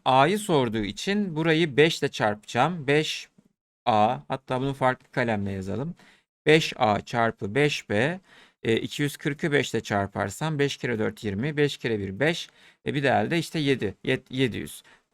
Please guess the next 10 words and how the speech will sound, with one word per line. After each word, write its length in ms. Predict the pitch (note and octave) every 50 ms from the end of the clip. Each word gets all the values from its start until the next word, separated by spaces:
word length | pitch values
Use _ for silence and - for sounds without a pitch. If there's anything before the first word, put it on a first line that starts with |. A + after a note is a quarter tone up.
| - - _ _ -
E, 300 | C#3 C#3+ C#3+ C#3+ C3 B2
beş 320 | E3+ F#3+ G3 F#3+ - -
B'ler 320 | G3 F#3 F3+ F3 F3+ F3+ F3+
zaten 520 | E3 D#3 F3 E3+ E3+ - F#3 E3+ E3 D#3+
gitti. 460 | D#3 D#3 - _ - - E3 F3+ G3 F#3
Beş 300 | D3 D3+ E3 F3 - -
A'dan 340 | F3 D#3+ D#3 C#3 C3+ B2 -
iki 280 | - C#3 - - F#3+ E3
A 140 | D3 C3
çıktı. 540 | B2 - - A#2 - _ - F3 F#3 G#3 G#3+